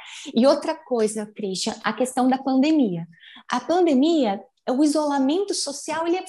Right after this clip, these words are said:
foi muito importante, está sendo importante. Só que para um idoso, um paciente neurológico, ficar sentado o tempo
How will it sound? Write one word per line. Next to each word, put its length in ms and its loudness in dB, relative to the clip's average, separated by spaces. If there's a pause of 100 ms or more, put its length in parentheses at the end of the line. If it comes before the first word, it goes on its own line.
foi 160 -2
muito 320 2
importante, 640 -8
está 320 -2
sendo 340 0
importante. 680 -4 (340)
Só 180 -2
que 100 4
para 220 6
um 100 10
idoso, 720 6
um 120 4
paciente 500 -2
neurológico, 960 -2
ficar 380 -4
sentado 600 2
o 80 -2
tempo 280 -2